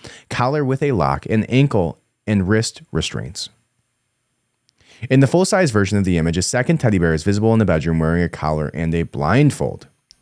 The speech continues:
The second image, taken from the gift's shop's catalog, a different child model is standing on the couch holding a teddy bear that is wearing a leather chest harness and a collar. As it,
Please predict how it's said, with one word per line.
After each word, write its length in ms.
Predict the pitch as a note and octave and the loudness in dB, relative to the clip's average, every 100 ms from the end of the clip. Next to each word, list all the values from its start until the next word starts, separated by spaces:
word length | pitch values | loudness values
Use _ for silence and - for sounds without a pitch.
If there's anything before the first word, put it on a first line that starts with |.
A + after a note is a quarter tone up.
| - _ _ - | -20 _ _ -4
The 80 | |
second 300 | G2 C#3 F#3+ | -2 0 2
image, 240 | C#3 G#2+ - | 2 2 2
taken 220 | C#3+ D#3 | 0 2
from 140 | D3+ | 2
the 80 | C3 | 2
gift's 320 | F#2+ G2 - - | 2 -2 -4 -10
shop's 520 | - - A#2+ C#3+ E3+ - | -8 -2 0 0 -4 -6
catalog, 720 | G2 C3+ G3+ C#3+ E2+ E2+ - - - - - | 0 2 4 4 2 0 -4 -14 -16 -8 -2
a 80 | A2 | 0
different 380 | G2 F3 G#3 F#3+ | 2 2 2 2
child 200 | F#2+ E2 | 0 0
model 240 | E2 E2 | -2 -2
is 60 | E2+ | 0
standing 300 | A2 A#2 C3+ | 0 2 2
on 60 | |
the 60 | C3+ | 0
couch 300 | F2 E2 - | 0 -2 0
holding 240 | A#2+ B2 | 0 2
a 60 | G#2 | 2
teddy 240 | - A#2+ | 2 2
bear 160 | F2 D#2 | 2 0
that 100 | D#2+ | -2
is 140 | D2+ | -2
wearing 180 | F2+ F2+ | 0 0
a 140 | E2+ | 0
leather 420 | F2+ F2+ A2 E3 C#3+ | 0 2 2 2 0
chest 460 | - A#2+ D3+ - | -2 0 0 -2
harness 340 | G#2+ F2 D#2+ G2 | -2 -2 -2 -4
and 100 | F#2 | -4
a 80 | |
collar. 560 | E2+ - A#2 A2+ - - _ _ _ _ _ _ _ _ _ - - - _ G2 | -4 -4 -2 -2 -6 -14 _ _ _ _ _ _ _ _ _ -20 -20 -20 _ -2
As 180 | A#2+ A2 | 0 0
it, 240 | C3 - | -2 -6